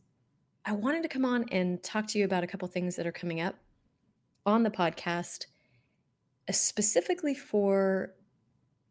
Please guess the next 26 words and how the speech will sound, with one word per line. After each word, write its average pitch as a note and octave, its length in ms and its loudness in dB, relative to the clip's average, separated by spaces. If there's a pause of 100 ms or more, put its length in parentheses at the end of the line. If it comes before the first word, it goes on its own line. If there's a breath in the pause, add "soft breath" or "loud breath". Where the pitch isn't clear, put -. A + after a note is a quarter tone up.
people G3+ 300 0
that F3+ 220 0
are E3+ 220 -2
working G3 400 -2
on E3+ 220 -2
rebuilding F3 580 0
trust - 640 -4 (220)
after E3 480 -2
a E3+ 40 -6
betrayal. F#3 640 -6 (840)
And G#3+ 120 6
the A3 60 6
reason C4+ 280 2
that's B3+ 200 -2 (840)
relevant F#3+ 720 2
to - 220 2
the F#3+ 100 0
topics F#3 720 -4
that - 160 -6
I F#3 560 0
introduce G#3 420 0
on G3 120 -2
this F3+ 140 -2
show B3+ 300 0 (380 loud breath)
is F3+ 180 2
that G3+ 460 0